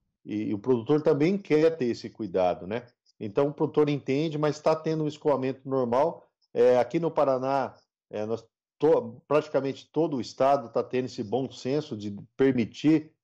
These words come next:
o transporte de cargas. Eu acho que isso é muito importante agora, né?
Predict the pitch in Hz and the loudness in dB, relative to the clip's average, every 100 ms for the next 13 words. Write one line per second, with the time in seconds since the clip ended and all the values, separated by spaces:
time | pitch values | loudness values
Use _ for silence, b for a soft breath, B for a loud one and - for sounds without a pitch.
0 | - 117 - 117 113 - 117 117 98 95 | -10 -8 -2 -2 -2 0 0 0 -8 -4
1 | - 127 135 110 117 117 143 - 127 104 | 2 2 2 0 0 0 -6 -2 -2 -2
2 | 127 180 - 135 107 117 135 - 87 95 | -6 -8 -4 -2 -2 0 0 0 -2 2
3 | 120 127 101 131 | 2 2 -2 -6